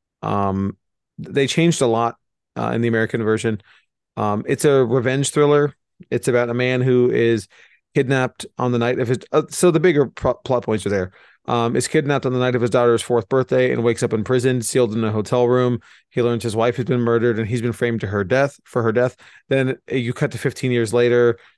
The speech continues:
and it's like, and he's trying to get revenge on his captor. It's so good. And it has these twists that are just absolutely crazy.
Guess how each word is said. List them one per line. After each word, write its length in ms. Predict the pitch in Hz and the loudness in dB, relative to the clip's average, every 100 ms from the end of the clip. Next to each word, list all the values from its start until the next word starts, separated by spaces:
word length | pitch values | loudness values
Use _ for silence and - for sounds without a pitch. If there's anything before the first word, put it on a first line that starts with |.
| _ _ - | _ _ -4
and 160 | 120 | -2
it's 180 | - 147 | 0 -2
like, 340 | - - 117 - | -4 -4 -6 -6
and 320 | 123 127 120 | -4 0 0
he's 280 | 113 104 123 | -2 -4 -4
trying 220 | - 127 120 | -2 -2 -2
to 80 | 113 | -2
get 80 | |
revenge 320 | 120 110 120 104 | -2 0 -2 -2
on 60 | |
his 120 | 98 | -4
captor. 460 | - 104 87 - - _ _ _ _ | -2 -4 -4 -12 -14 _ _ _ _
It's 360 | - 151 - - _ _ | 0 0 0 -14 _ _
so 760 | - - - 117 120 139 165 170 _ _ - | -8 -6 -2 0 2 2 0 -2 _ _ -10
good. 440 | 110 110 98 90 92 _ _ | -4 -2 -2 -6 -14 _ _
And 160 | 127 127 | -4 0
it 60 | 127 | 2
has 220 | 131 117 | 0 0
these 240 | 127 117 | -2 -2
twists 460 | - 143 156 - - | -2 0 2 0 -4
that 180 | 139 123 | -2 0
are 80 | |
just 240 | 113 120 - | 0 -2 -2
absolutely 420 | - 123 - 131 120 | -4 -4 0 -2 0
crazy. 400 | 117 107 95 | -2 -4 -6